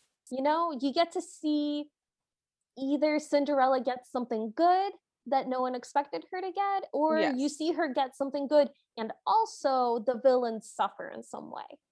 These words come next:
Speaker 2: Exactly. And this is the opposite of that.
Speaker 1: So how do you
Speaker 2: Because
Speaker 1: feel about calling this a Cinderella? <laughs>
Speaker 2: I don't know. This hit a lot of the Cinderella points.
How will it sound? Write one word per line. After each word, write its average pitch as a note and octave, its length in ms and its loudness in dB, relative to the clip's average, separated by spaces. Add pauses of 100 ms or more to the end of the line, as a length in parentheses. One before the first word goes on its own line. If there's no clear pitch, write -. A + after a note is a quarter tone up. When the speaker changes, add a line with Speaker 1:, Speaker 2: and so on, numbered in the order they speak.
(120)
Speaker 2:
Exactly. F3+ 760 -4 (300)
And G3+ 120 -2
this C#4+ 220 -2
is D#4+ 200 -4
the A#3 240 -2
opposite - 460 -10
of - 180 -12
that. - 260 -8 (400)
Speaker 1:
So F#4+ 180 -2
how G#4 140 6
do A4+ 60 6
you A4+ 80 6
Speaker 2:
Because D#5 120 0
Speaker 1:
feel A#4 240 2
about E4+ 220 2
calling B3+ 340 -2
this A#3+ 180 -4
a B3+ 40 -6
Cinderella? - 580 -2 (540)
<laughs> - 400 -16
Speaker 2:
I C4+ 100 -2
don't F#4 220 0
know. C4+ 420 0 (260)
This - 260 -2
hit B3 200 0
a F4+ 60 0
lot C#4 240 -2
of A#3 100 -6
the A3+ 80 0
Cinderella A3 640 0
points. - 720 -8